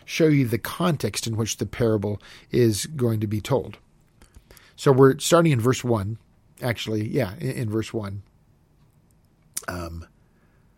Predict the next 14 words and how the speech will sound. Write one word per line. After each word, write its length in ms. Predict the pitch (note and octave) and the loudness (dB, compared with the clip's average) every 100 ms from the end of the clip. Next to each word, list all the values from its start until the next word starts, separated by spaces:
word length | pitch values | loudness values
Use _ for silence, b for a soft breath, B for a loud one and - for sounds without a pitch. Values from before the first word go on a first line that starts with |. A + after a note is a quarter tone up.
| _ _ _ _ _ _ _ _ _ _ _ _ _ _ _ _ _ - | _ _ _ _ _ _ _ _ _ _ _ _ _ _ _ _ _ -2
"One 240 | D3 D#3 | 6 10
day 220 | D3 D3 | 10 8
as 120 | B2+ G2+ | 6 2
Jesus 400 | C3+ B2+ A#2+ A2+ | 0 0 -2 -4
was 120 | - | -2
teaching 320 | C#3+ C3+ A#2+ | -2 -2 -4
the 80 | G#2 | -4
people 340 | D3 D3+ G#2+ | -4 -2 -2
in 60 | G2+ | -2
the 80 | F#2+ | -2
temple, 380 | D3 C#3+ F2 - _ _ - - | -4 -4 -8 -12 _ _ -20 -6
preaching 320 | D3 C3 A#2+ | -2 -2 -4
the 60 | G#2+ | -4
gospel, 540 | G#2+ B2 A#2 - G2+ | 0 0 -2 -10 -16